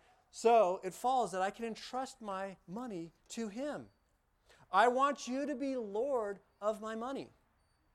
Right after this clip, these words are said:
You'll do a better job. You're wiser than me. I want to do what honors and pleases you with my money. I'm gonna put it in your hands. Now, I could have left it there, but Jesus is like, "Nope."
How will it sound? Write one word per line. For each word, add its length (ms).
You'll 120
do 140
a 20
better 180
job. 380
You're 140
wiser 400
than 160
me. 240
I 60
want 140
to 120
do 60
what 220
honors 360
and 120
pleases 420
you 320
with 180
my 100
money. 400
I'm 80
gonna 100
put 300
it 120
in 140
your 180
hands. 540
Now, 520
I 60
could 100
have 80
left 240
it 100
there, 380
but 140
Jesus 240
is 60
like, 140
"Nope." 320